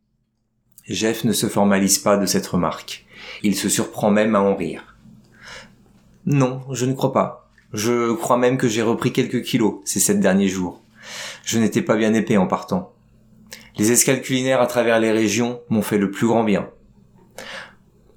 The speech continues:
Dans la culture béarnaise, les rondeurs sont synonymes de bonne santé. Ainsi, les gens de Paris sont souvent considérés comme maigres ou chétifs dès qu'ils franchissent le Gave.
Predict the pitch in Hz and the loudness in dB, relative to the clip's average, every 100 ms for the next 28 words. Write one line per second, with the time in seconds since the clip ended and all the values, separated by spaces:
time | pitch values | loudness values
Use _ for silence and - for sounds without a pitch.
0 | _ - - 104 104 147 165 175 175 143 | _ -6 -2 -2 0 0 0 2 2 4
1 | 92 92 107 - - 104 107 123 139 147 | 2 2 -2 -4 -6 -2 2 4 2 0
2 | 104 - 120 113 131 104 95 113 104 98 | -2 0 2 2 2 2 2 0 0 -2
3 | - - - - - - - 98 - - | -4 -8 -12 -20 -20 -20 -4 2 2 2
4 | 98 - _ _ 90 85 - 92 113 123 | -2 -6 _ _ 0 0 -2 -4 0 2
5 | 107 92 90 87 104 - _ _ - 127 | 2 0 -2 -2 -2 -4 _ _ -4 0
6 | - 131 135 139 135 120 117 123 120 104 | 2 2 0 0 0 2 2 2 2 4
7 | 104 113 107 101 - 110 - - - - | 4 2 0 -2 0 0 0 -2 -4 -4
8 | - - 92 98 101 - 98 - 95 - | -4 -2 -2 0 -2 0 -2 0 0 2
9 | 98 82 - - | 2 0 -2 -8